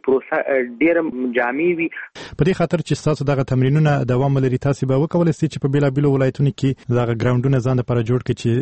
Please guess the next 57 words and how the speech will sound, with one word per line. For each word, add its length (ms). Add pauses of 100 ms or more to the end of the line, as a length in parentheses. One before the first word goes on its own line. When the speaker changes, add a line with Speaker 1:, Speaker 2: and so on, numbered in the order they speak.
(120)
Speaker 2:
همیشه 300
ستاسو 400
دغه 180
تمرینات 480
هلته 220
روان 200
وي؟ 120 (400)
Speaker 1:
انشاءالله 360
همدغسې 400
به 80
کوو، 260
سالم 220
احمد 220
صاحب. 120
د 40
موږ 220
به 80
دا 140
د، 100 (360)
د 40 (100)
دا 120
نوموړي 420
پیسې 320
چې 60 (100)
مخکې 240
موږ 120
تاسو 220
ورته 140
اشاره 280
وکړه 200
او 80
د 160
دې 120
سره 120
به 80
یو 120
څه 80
د 140
موږ 180
خپله 200
بودیجه 400
هم 160
شاملوو. 360 (500)
اه، 120
په 120
دې 140
کې 80
به 80
نه 80
یوازې 360
د 20 (140)
ټیم 200
لپاره 360
مختلف 380
سفرونه 380 (140)
عیاروو 340
تر 240